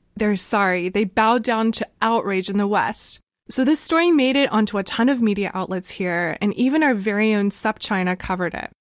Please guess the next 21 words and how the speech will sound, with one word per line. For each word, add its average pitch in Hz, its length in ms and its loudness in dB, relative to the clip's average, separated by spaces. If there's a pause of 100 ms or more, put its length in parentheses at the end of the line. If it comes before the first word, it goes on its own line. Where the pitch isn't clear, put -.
(200)
Ray, 262 360 2
you 214 480 0
were 339 380 2
quoted 247 400 2
in 208 120 2
that 190 160 0
Bloomberg 208 500 0
piece - 380 -8
commenting 202 460 0
that 180 160 -2
gender 220 260 2
norms 190 440 0
are 190 120 -2
deeply 202 360 -2
ingrained 180 600 -2
and 190 80 2
will 185 80 0
be 202 100 -2
hard 180 300 -4
to 180 80 -12
change. 202 520 -2